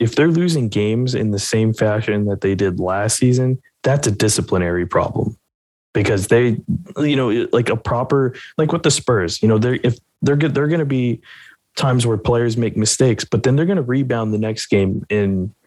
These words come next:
you know, bounce back. They're not, they're gonna learn from them and eliminate the issues that they had in the previous games. That's what the Cowboys have to do next season. They have to look at this past season, all the mistakes they made, all the penalties,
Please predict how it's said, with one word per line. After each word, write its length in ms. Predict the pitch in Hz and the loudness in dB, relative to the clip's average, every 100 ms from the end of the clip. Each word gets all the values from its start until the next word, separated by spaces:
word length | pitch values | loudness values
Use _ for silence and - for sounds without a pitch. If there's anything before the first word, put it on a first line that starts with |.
| _ _ - | _ _ -4
you 80 | 117 | -2
know, 100 | 95 | 0
bounce 380 | 120 113 110 | 0 0 0
back. 460 | - 107 92 - - _ | 0 0 0 -4 -16 _
They're 120 | 113 110 | -2 0
not, 260 | 113 113 | 0 -2
they're 120 | 127 | 0
gonna 180 | 131 123 | 0 0
learn 280 | 110 123 135 | -2 -2 -2
from 200 | 127 104 | 0 0
them 220 | 104 98 | 2 0
and 240 | 104 98 113 | -2 -2 0
eliminate 640 | 107 117 117 98 92 - _ - | 0 2 0 0 -4 -6 _ -2
the 140 | 85 | 2
issues 340 | 104 - 98 90 | 2 0 -2 -2
that 140 | 95 | 0
they 120 | 95 | 0
had 200 | 101 101 | 0 0
in 100 | 92 | -2
the 80 | 90 | -2
previous 500 | - 110 95 90 - | 0 2 2 -2 -4
games. 520 | - 85 76 - - _ - - - - | -4 -4 -4 -10 -14 _ -20 -18 -20 -6
That's 240 | 127 131 147 | 0 0 2
what 140 | 175 | 0
the 80 | 156 | 0
Cowboys 640 | - 120 120 113 107 101 | 0 0 0 0 0 -2
have 480 | - - 113 104 - | -6 -6 -4 -4 -4
to 100 | - | -2
do 220 | 90 92 92 | 0 2 0
next 340 | 87 85 - | -2 -4 -2
season. 440 | 90 82 - - - _ - | 0 0 -2 -4 -10 _ -2
They 80 | |
have 120 | 113 127 | 0 2
to 80 | |
look 300 | 117 110 127 | 2 2 0
at 100 | 113 - - | -2 -4 -2
this 180 | 107 - | -2 0
past 400 | - 147 160 - | 0 0 0 2
season, 400 | 117 110 104 107 - - - _ | 2 2 0 -4 -10 -20 -20 _
all 220 | 113 139 | -2 0
the 80 | 175 | 2
mistakes 460 | 165 - 139 120 - | 0 2 2 2 2
they 120 | 101 | 2
made, 200 | 95 95 | 0 0
all 260 | 113 143 | 0 0
the 80 | 151 | 0
penalties, 760 | 135 113 107 92 - - - | -2 0 0 0 -2 -2 -2